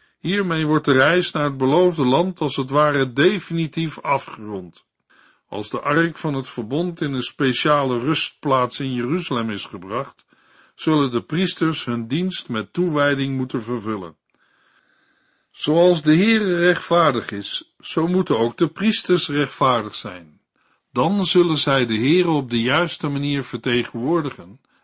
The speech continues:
en zal er onder Gods volgelingen reden zijn om te juichen. Het gebed dat in vers één begonnen is,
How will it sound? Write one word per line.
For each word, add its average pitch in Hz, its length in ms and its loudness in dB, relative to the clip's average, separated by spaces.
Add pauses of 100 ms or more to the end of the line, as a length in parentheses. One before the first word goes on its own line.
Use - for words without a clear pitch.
(240)
en 165 180 -2
zal 160 260 6
er 156 120 2
onder 156 300 0
Gods - 360 -2
volgelingen 131 680 0
reden 156 380 2
zijn 110 280 -4
om 107 160 -10
te 139 120 -8
juichen. 170 540 -4 (680)
Het 170 220 -10
gebed 175 400 0
dat 143 200 -2
in 156 160 2
vers 143 300 0
één 165 280 0
begonnen 135 460 0
is, - 300 -12